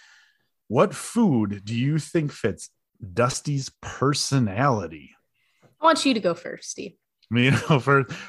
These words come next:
Speaker 1: We were, yeah, we, we had a little fun with this beforehand, but I think I decided I'm gonna go with Fun Dip, Dusty's favorite snack. <laughs>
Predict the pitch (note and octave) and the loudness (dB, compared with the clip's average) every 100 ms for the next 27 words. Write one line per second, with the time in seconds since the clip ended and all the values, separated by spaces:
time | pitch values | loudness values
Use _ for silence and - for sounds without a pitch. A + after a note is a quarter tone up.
0 | - D3 F#3 E3+ C3+ C3+ C3+ A#2 B2 B2+ | 2 6 8 6 4 4 6 6 6 6
1 | D3 D3+ D3 B2+ C3+ B2+ A#2 A#2 A2 F#2 | 6 6 4 2 0 0 -4 -8 -10 -6
2 | A2 G#2+ G#2 G2+ G#2+ A2+ C#3 F3+ A#3+ D#4 | -2 -2 -4 -4 -2 -2 -2 0 -2 -2
3 | D4+ A#3 A3+ B3 C4+ A#3 A3+ A#3+ G#3+ C#4 | -4 -2 -2 -2 -2 2 2 4 2 2
4 | C4+ - A3+ B3 G2 - - A#2 - D3 | 0 0 2 2 -2 -4 -2 -2 -2 -8
5 | - D3 D#3 F3 - - F#3 A#3+ - - | -2 -2 -2 -6 -6 -2 0 -2 -4 -12
6 | _ - - C#5 - - - - | _ -12 0 0 0 -12 -6 -2